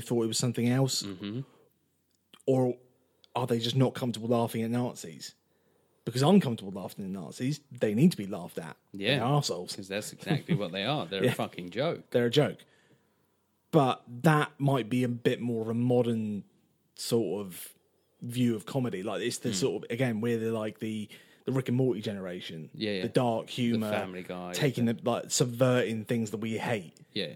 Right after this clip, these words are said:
Speaker 1: But then when people don't, yeah, I can understand, like, another, from another generational point of view, maybe that's,
Speaker 2: Yeah.
Speaker 1: it's not something they can find funny. So
Speaker 2: Like,
Speaker 1: I don't know, I
Speaker 2: nihilistic
Speaker 1: think
Speaker 2: humour is sort of embedded in this modern
Speaker 1: Yeah.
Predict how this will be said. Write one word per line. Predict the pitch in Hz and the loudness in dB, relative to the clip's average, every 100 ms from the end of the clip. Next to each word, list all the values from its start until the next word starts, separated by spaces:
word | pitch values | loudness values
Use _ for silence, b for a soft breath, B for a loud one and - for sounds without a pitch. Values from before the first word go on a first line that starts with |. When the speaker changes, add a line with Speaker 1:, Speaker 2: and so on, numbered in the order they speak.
| - - | -12 -2
Speaker 1:
But | 120 | 0
then | 117 117 | 2 2
when | 117 117 | 0 -2
people | 113 135 127 110 | 0 0 0 -2
don't, | 131 113 110 101 _ _ _ _ _ | 0 0 -2 -6 _ _ _ _ _
yeah, | 120 90 | -4 -2
I | |
can | 117 139 | 0 2
understand, | 131 120 117 113 | 2 0 -2 -2
like, | 104 | -4
another, | 113 117 113 | -2 0 -2
from | 120 | -2
another | 117 120 | 0 0
generational | 113 113 110 123 117 98 | 0 -2 0 -2 -2 -8
point | 92 98 | -8 -12
of | 78 | -10
view, | 95 | -10
maybe | 95 107 98 | -6 -6 -6
that's, | 104 95 - - - | -8 -10 -12 -16 -8
Speaker 2:
Yeah. | 131 113 80 | 0 0 0
Speaker 1:
it's | 110 - | -4 -4
not | 120 - - _ _ | -4 -4 -16 _ _
something | - 107 104 | -2 0 0
they | 107 104 | -4 -6
can | 104 | -8
find | 98 113 104 | -6 -4 -4
funny. | 90 113 90 71 b b b b b b b b | -4 -4 -4 -14 b b b b b b b b
So | 147 | 4
Speaker 2:
Like, | 147 | 6
Speaker 1:
I | |
don't | 143 | 8
know, | 160 | 8
I | |
Speaker 2:
nihilistic | 160 156 135 | 8 6 6
Speaker 1:
think | 131 | 2
Speaker 2:
humour | - 127 107 | 2 0 0
is | 95 95 | -6 -6
sort | - | -6
of | 92 | -6
embedded | 101 92 101 98 92 | -6 -2 0 0 -2
in | 92 92 | -4 -6
this | 90 87 - | -10 -12 -12
modern | 98 98 98 95 90 87 87 | -10 -6 -6 -4 -8 -8 -10
Speaker 1:
Yeah. | - 131 98 | 0 0 0